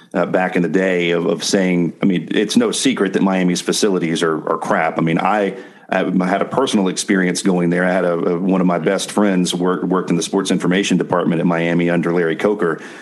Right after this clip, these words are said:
and I went to go visit, and I said, "Wait a second, this is the place? This is the place that's won all those national <laughs> championships? This is,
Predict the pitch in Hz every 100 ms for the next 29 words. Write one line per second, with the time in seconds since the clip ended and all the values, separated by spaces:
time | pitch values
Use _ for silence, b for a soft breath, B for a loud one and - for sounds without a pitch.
0 | B 85 85 92 90 95 92 80 98 101
1 | 90 92 90 95 80 107 110 - 87 87
2 | 85 101 104 135 - - 151 165 - -
3 | B B B - 147 147 139 151 160 156
4 | 151 - 147 156 160 156 156 160 233 190
5 | 127 160 196 175 220 302 - 131 - 185
6 | -